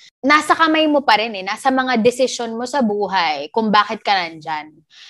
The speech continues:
Ako, naniniwala ako na ganun ha, na parang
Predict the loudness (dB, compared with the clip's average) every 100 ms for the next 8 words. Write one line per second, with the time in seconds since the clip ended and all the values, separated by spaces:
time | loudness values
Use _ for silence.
0 | -20 _ _ _ 0 2 4 4 2 4
1 | 4 4 0 -2 -4 -4 -4 -10 -10 -10
2 | -6 -2 0 0 -2